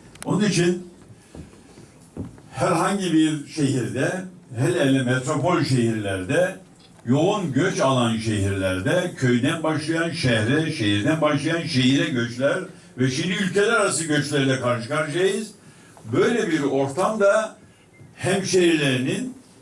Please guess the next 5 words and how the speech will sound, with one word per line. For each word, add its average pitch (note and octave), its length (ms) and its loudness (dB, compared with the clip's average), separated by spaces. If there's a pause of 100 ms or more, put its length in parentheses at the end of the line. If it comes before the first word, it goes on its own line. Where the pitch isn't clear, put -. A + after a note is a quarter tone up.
(160)
yani D3+ 600 2 (680)
terk G3 260 4
etmek F#3 380 2
zorunda E3+ 480 2
kaldığın E3+ 680 0